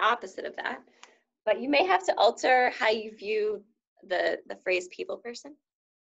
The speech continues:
Um, I have this book here. It looks, I have not read it entirely, but I've flipped through it, and it just looks really fun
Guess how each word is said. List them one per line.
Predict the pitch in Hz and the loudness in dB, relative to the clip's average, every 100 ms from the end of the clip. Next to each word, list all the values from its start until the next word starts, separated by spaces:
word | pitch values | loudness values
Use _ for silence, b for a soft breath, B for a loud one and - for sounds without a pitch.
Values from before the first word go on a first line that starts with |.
| _ _ _ 190 | _ _ _ 0
Um, | 196 180 170 202 _ _ _ _ _ _ _ _ _ B 508 B B B - | 2 2 -2 -16 _ _ _ _ _ _ _ _ _ B -16 B B B -4
I | 262 | 0
have | 320 330 | 0 2
this | 370 | 0
book | - 247 | 2 0
here. | - 233 | 2 2
It | 233 | 4
looks, | 269 - 226 | 2 0 -2
I | |
have | 294 370 381 | 2 2 4
not | 427 359 - | 4 2 -2
read | 185 185 196 | -2 0 2
it | 247 311 | 2 0
entirely, | 269 247 202 196 220 311 339 | -6 -10 -6 -2 -2 -2 -2
but | 330 | 0
I've | 302 - | 0 0
flipped | 240 233 - | -2 -2 -6
through | 190 214 | -2 0
it, | 214 - | 2 2
and | 392 | 0
it | - | 0
just | 440 466 | -2 0
looks | 453 - | -4 -2
really | 247 214 220 - | 0 2 2 0
fun | 160 156 | 0 2